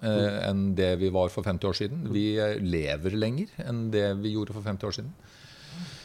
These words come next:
Speaker 1: Eh, en sånn veldig praktisk konsekvens av det, det er jo at, eh,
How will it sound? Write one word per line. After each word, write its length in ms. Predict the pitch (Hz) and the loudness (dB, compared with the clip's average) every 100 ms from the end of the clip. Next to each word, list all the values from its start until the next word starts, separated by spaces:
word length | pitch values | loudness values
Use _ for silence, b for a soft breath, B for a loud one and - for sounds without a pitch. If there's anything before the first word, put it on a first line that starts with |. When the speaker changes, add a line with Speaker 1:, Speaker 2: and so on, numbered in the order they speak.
| B - | B -2
Speaker 1:
Eh, 380 | 120 127 127 131 - | 2 4 4 4 2
en 80 | 135 | 2
sånn 140 | 147 | 4
veldig 180 | 143 143 | 4 2
praktisk 640 | 120 - - 139 - - - | 0 -4 -2 0 0 -2 -4
konsekvens 720 | 139 127 143 - 123 143 - 120 | -4 -2 -2 -2 -2 -2 0 6
av 220 | 120 143 | 6 6
det, 160 | 175 240 135 | 2 0 -6
det 200 | 113 120 160 | -2 0 2
er 340 | - 104 90 | 2 2 4
jo 100 | 107 | 2
at, 180 | - - | 0 0
eh, 240 | 143 143 | 0 0